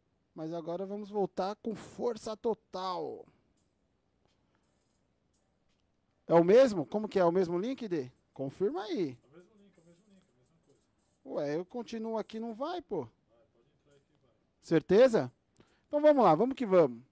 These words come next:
Speaker 1: Tava apresentando o nosso convidado de hoje, Sargento Cavalcante. Seja muito bem-vindo. É um prazer recebê-lo. Pô, que legal. Batemos um papo aqui nos bastidores, né? Puta, que bacana. Show de bola, velho.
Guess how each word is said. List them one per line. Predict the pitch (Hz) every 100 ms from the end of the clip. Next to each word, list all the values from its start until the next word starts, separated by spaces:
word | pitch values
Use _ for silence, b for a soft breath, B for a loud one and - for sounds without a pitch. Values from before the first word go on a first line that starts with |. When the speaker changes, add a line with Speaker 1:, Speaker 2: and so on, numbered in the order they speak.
| _ _ _ _ _ _ _ _ _
Speaker 1:
Tava | 233 262
apresentando | 269 269 277 269 277 269
o |
nosso | 269 254
convidado | - 262 269 254 262
de | 254
hoje, | 262 262 240 247
Sargento | - 233 233 220 254 -
Cavalcante. | 240 233 208 220 214
Seja | 214 190 190
muito | 190 -
bem-vindo. | 165 123 127 147 156 160 - b b b b b -
É |
um | 156
prazer | - 165 135 156
recebê-lo. | 156 - 139 143 151
Pô, | 147 175
que | -
legal. | 196 175 147 156 160 170 _ -
Batemos | 156 - 185 180
um | 170
papo | 147 185 175 165
aqui | - 190
nos | 170
bastidores, | 160 180 - 160 147 185 185 170
né? | 196 185
Puta, | 180 170 190
que | 240
bacana. | 214 190 - - 196 190 156 - b b b b -
Show | 208 214
de | 190
bola, | 156 165 185 160 127
velho. | 110 101